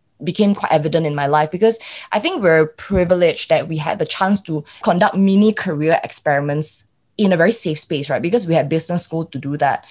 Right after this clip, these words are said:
And we got to try out what different industries were like, what different roles were like. So through our action learning projects, we, we got to get little tasters. And so for me, I decided, okay,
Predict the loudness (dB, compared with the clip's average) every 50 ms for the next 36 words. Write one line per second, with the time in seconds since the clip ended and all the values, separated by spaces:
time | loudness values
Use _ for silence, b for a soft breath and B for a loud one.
0 | B B B B B B B B -2 0 2 2 2 2 0 0 -2 -2 -4 -4
1 | _ -4 -4 0 2 0 0 0 -2 -6 -6 -4 0 2 2 2 2 2 0 0
2 | 0 0 0 0 0 -2 -4 -4 -4 -4 -4 -4 -2 -2 -2 -4 -4 -4 -4 -4
3 | -2 -2 -4 -4 -2 -2 -2 -2 -2 -6 -6 0 0 0 0 0 -4 -6 -4 -2
4 | -2 -2 -2 0 2 2 2 2 2 0 -4 -2 -2 -2 0 0 -2 -4 -4 -6
5 | -6 -2 0 0 0 B B B B B _ 0 2 2 4 4 4 2 0 -4
6 | -2 -2 -2 2 4 2 2 2 0 -4 -4 -2 -2 -2 0 0 0 -2 -2 -2
7 | -6 -12 -8 -6 -4 -4 -4 -2 -2 0 2 2 0 0 -2 -2 0 0 2 4
8 | 4 4 2 2 0 -4 -8 -8 -8 -4 -2 -2 -2 -2 -4 -8 B B B B
9 | B B B B _ 0 0 0 0 0 2 4 6 6 6 4 2 -2 _ _
10 | _ _ _ -2 0 2 2 2 2 0 0 0 0 0 2 2 2 4 4 2
11 | 2 0 0 -2 -2 -2 -4 -8